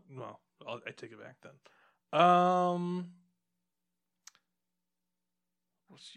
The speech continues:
us-, unique? Uh, I don't know.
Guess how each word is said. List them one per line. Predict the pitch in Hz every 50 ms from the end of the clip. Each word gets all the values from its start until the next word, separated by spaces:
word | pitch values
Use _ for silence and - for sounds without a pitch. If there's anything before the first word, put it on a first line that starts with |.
| 165 151
us-, | 139 - - _ _ _
unique? | - - - 113 - _ _ - - - _ _ - - _ _ _ -
Uh, | 135 135 131 131 131 131 131 131 135 135 135 131 131 131 131 131 131 131 - - - _ _ - - -
I | 160 156
don't | - 123 107 107 - -
know. | 151 131 143 165 147 123